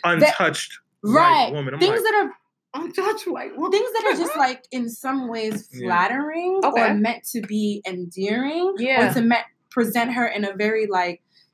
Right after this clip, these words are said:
Speaker 1: sexual, sensual way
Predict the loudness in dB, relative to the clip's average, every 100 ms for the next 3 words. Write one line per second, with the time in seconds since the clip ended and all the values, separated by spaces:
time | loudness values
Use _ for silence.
0 | _ _ -10 -8 0 0 2 0 0 0
1 | 0 0 -2 -4 2 4 4 2 0 0
2 | 2 4 4 2 2 4 4 2